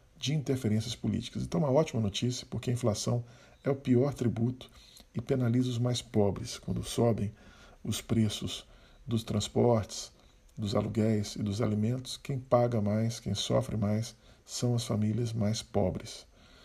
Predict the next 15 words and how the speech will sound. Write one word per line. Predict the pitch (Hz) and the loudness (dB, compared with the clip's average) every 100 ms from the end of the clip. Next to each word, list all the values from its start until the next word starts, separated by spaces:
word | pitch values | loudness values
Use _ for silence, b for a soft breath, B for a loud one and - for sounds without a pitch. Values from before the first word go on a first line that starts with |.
| B B - | B B -10
Então | 95 - | -6 -2
é | 113 | 0
importante | 120 123 - 143 147 - | 0 -2 -2 0 0 -2
que | - | -2
nós | 117 110 | 0 0
tenhamos | - 107 101 110 117 - - _ - | -2 0 0 0 -4 -8 -16 _ -4
uma | 123 | -2
instituição | 120 - 110 - - 104 110 B B B - | -2 -2 -4 -2 0 0 -2 B B B -2
que | |
é | 104 | 2
referência | 117 113 113 113 143 | 2 2 0 0 -2
internacional. | 160 117 110 - 95 95 123 - B B B | 0 0 0 0 0 0 -2 -6 B B B
No | 104 | 0
ano | 107 | 0
passado, | 110 104 - 113 104 107 | 2 0 2 2 0 -2